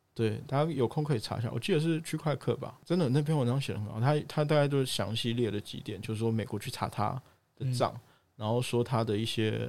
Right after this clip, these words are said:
Speaker 1: 他的一些公司资料有问题，
Speaker 2: 嗯。
Speaker 1: 包括他其实有公开出来道歉，但是这些都阻止不了他现在目前在市场上的。
Speaker 2: 因为他，他的，他的存在价值太重要。
Speaker 1: 对啊。简单的说，他其实一开始是一个发行机构而已。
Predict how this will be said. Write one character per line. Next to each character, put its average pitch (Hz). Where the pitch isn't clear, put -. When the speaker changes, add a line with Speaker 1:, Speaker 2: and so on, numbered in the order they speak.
Speaker 1:
他 127
的 123
一 123
些 120
公 120
司 117
资 107
料 107
有 123
问 113
题， -
Speaker 2:
嗯。 -
Speaker 1:
包 190
括 196
他 190
其 143
实 151
有 123
公 120
开 127
出 123
来 98
道 90
歉， -
但 202
是 196
这 214
些 202
都 185
阻 123
止 120
不 131
了 104
他 117
现 131
在 135
目 165
前 104
在 139
市 160
场 -
上 -
的。 147
Speaker 2:
因 143
为 135
他， -
他 120
的， -
他 170
的 147
存 123
在 139
价 127
值 107
太 113
重 104
要。 -
Speaker 1:
对 110
啊。 139
简 139
单 190
的 233
说， 220
他 208
其 -
实 117
一 -
开 151
始 -
是 -
一 113
个 123
发 117
行 110
机 -
构 -
而 -
已。 -